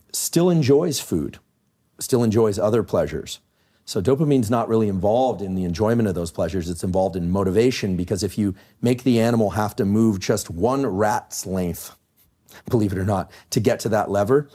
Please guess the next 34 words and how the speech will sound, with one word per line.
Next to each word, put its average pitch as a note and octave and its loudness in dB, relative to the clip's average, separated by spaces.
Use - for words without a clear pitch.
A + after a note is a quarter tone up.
the B2+ 2
animal C3 2
with G#2+ 0
dopamine E3+ 2
will A2+ 2
work G#2 0
to - -2
go G2+ 2
get G2+ -2
that F#2 -4
thing. D#2+ -4
It A2+ -4
will G2+ 2
work A2 -2
through A#2+ 0
some G#2 -2
effort G2+ -2
to - -8
go E2+ -2
get F2+ -4
the F#2+ -4
reward. D#2+ -4
Whereas G#2+ 0
the G2 -4
animal, A#2+ 0
or F#2+ 0
it - -6
turns G2+ -4
out F2+ -2
the F2+ -8
human A2 0
without G#2+ -2
much F2+ -6
dopamine, F2+ -4